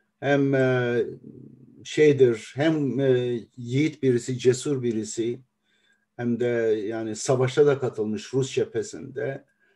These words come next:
Em, yani bütün dünyaya meydan okuyan bir kişiliği var. Hem de paranoyaktır. Yani hem rasyoneldir, çok güzel rasyonel analizleri, şeyleri var, tartışmaları var.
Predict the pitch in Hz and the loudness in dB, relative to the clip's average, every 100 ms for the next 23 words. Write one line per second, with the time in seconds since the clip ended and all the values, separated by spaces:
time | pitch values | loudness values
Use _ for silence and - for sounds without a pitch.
0 | _ _ _ - - 107 107 107 107 110 | _ _ _ -16 -10 -8 -8 -8 -6 -4
1 | 104 101 90 90 98 101 - 127 127 123 | -6 -8 -12 -16 -18 -14 -6 -4 -2 -2
2 | 123 120 117 113 120 110 - 110 107 - | -2 -2 -2 -2 -4 -6 -2 -4 -4 -10
3 | 110 104 117 139 143 139 135 139 135 135 | -8 -6 -4 -2 2 2 2 0 2 2
4 | 123 107 - - - - - _ _ _ | 0 -2 -8 -8 -8 -10 -20 _ _ _
5 | _ _ _ _ 143 117 117 117 117 120 | _ _ _ _ -8 -4 -2 -2 -2 -2
6 | 117 110 147 151 143 139 151 139 - 147 | -4 -4 -4 0 0 4 4 4 0 0
7 | 143 135 127 131 131 139 131 - 135 120 | 2 2 4 2 2 0 0 2 2 2
8 | 120 - 120 117 117 107 - - 123 123 | -2 -4 -6 -6 -6 -10 -12 -2 0 0
9 | 113 101 113 107 117 120 104 - 120 107 | -2 -4 -4 -2 -2 -4 -4 0 2 2
10 | 110 107 104 113 - 120 110 - - 117 | 2 0 -2 -4 -4 -6 -6 -8 -6 -4
11 | 110 117 101 107 127 | -2 -2 -2 -4 -8